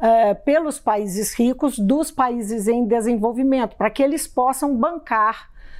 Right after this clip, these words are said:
não é? A proteção ambiental, a, no caso do Brasil, por exemplo, a proteção da Amazônia, enfim, é, isso não evoluiu, não é? Para que aumentasse essa, essa, esse financiamento, não é? Sequer é cumprido o que foi acordado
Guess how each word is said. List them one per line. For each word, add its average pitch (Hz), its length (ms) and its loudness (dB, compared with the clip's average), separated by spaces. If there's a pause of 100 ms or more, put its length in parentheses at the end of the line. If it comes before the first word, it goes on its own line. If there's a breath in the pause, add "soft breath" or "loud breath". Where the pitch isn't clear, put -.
(120)
não 202 120 4
é? 240 200 4
A 247 60 2
proteção 226 600 0
ambiental, 208 840 2
a, 185 200 0
no 208 120 0
caso 208 260 -2
do 202 60 -8
Brasil, 180 320 -2
por 190 140 -2
exemplo, 185 340 0
a 185 60 0
proteção 190 540 -2
da 190 100 2
Amazônia, 208 800 0 (340 loud breath)
enfim, 214 440 0 (380 loud breath)
é, 269 460 2
isso 320 280 2
não 294 440 2
evoluiu, 240 760 0
não 220 120 2
é? 240 160 -2
Para 247 260 -2
que 269 260 -2
aumentasse 269 1000 2
essa, 196 400 0
essa, 196 540 2
esse 226 240 0
financiamento, 208 960 -2
não 185 120 -4
é? - 80 -6 (260 loud breath)
Sequer 302 760 0
é 277 120 0
cumprido 277 600 0
o 269 40 -2
que 294 120 -2
foi 262 220 0
acordado 220 880 0